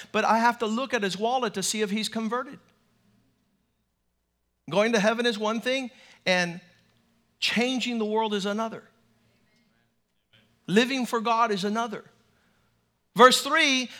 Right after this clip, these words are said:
they held back part of the proceeds. So Peter said to Ananias, "Why, why is money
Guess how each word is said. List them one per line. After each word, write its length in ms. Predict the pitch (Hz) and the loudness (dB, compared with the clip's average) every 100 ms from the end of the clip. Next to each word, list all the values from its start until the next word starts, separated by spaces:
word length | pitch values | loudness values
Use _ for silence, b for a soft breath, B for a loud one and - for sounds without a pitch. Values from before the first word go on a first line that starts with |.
| B | B
they 280 | 226 254 233 | 8 8 6
held 460 | 220 294 277 196 | 4 6 6 4
back 300 | 240 254 277 | 6 6 4
part 260 | - 262 254 | 0 0 2
of 60 | |
the 80 | 240 | 0
proceeds. 640 | 214 285 311 262 233 226 | 2 2 2 0 -4 -2
So 120 | 240 233 | 0 -2
Peter 540 | 247 285 277 254 247 B B B | -2 -4 2 2 0 B B B
said 340 | - 262 269 254 | -2 4 4 4
to 120 | 262 | 2
Ananias, 480 | 247 226 220 233 226 B - | 2 0 2 0 -2 B -6
"Why, 520 | 220 269 311 311 277 B B B B _ _ _ | 2 4 6 4 -2 B B B B _ _ _
why 240 | 220 269 | -2 -2
is 580 | 415 - 240 233 - - | -2 -4 -4 -4 -6 -6
money 720 | 170 208 233 208 180 185 196 | -4 -2 0 -2 -2 -4 -8